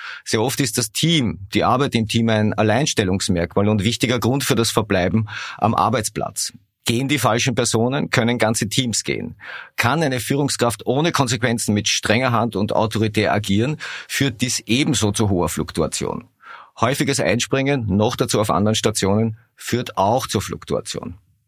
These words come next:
Wenn du in bestimmten Bereichen zu wenig Personal hast, dann hält der Dienstplan nicht. Häufiges Einspringen ist dann an der Tagesordnung, der Druck verteilt sich auf immer weniger Köpfe. Ein Teufelskreis.“ Zitat Ende.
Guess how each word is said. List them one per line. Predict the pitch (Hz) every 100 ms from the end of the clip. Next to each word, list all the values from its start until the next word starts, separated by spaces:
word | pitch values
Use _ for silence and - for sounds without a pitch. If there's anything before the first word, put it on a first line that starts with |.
| _ - - - - _ _ -
Wenn | 131 147
du |
in | 170 160
bestimmten | - 143 160 -
Bereichen | 156 127 131 147
zu | - 131
wenig | 131 147
Personal | 127 127 120 107 139
hast, | 160 -
dann | 135
hält | 131 156
der | 156
Dienstplan | 170 208 - 104 90
nicht. | 76 -
Häufiges | 117 135 127 -
Einspringen | 95 120 - 135 143 139
ist | -
dann | 127
an | 120
der | 117 110
Tagesordnung, | 98 95 123 120 117 120 123
der | 117
Druck | 107 143 123
verteilt | 117 110 110
sich | 107 117
auf | 107
immer | 127 123
weniger | 107 104 98
Köpfe. | - 104 101 110 104 - - - - - - -
Ein | 95 107 107
Teufelskreis.“ | - 95 - 87 - - - - - _ _ _ _ _ _
Zitat | - 107 80 92 -
Ende. | - 85 85 -